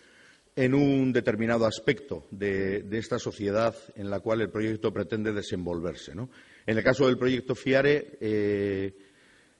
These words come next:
el énfasis se pone en la discusión de algunas de las estructuras y procesos que hay dentro del sistema económico actual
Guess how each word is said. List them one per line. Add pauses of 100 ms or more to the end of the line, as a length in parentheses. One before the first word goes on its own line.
(100)
el
énfasis
se
pone (380)
en (920)
la
discusión
de
algunas
de
las
estructuras (880)
y
procesos (220)
que
hay
dentro
del
sistema
económico
actual